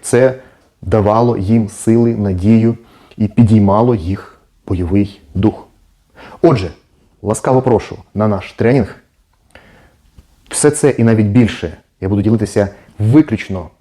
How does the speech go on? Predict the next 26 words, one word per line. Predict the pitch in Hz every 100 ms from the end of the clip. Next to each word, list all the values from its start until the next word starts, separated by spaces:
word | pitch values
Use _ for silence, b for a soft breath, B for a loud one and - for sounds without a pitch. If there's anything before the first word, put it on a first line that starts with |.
| _
практичною | - 104 98 -
інформацією. | 90 98 139 - 139 98
Ласкаво | - 101
прошу, | 95 139 135 123 -
всю | - 175
необхідну | 139 123 120
інформацію | 110 113 98 - 90
ви | 104 117
знайдете | 104 101 95 87 - _ _
про | -
тренінг | 95 110 101 - - _ _
під | - 131 -
цим | 107 90 - -
відео. | 95 92 123 175 B B -
Реєструйтеся, | 117 107 107 104 131 147 151 B B B _
до | 104 113
зустрічі. | 110 110 135 - 170 175 B B _ -
І | 123 110 -
за | 98
моїм | 107 101
глибинним | 120 117 101
переконанням, | 95 101 123 135 90
від | 120 117
нас | 147 139
з | 113
вами | 110 98 85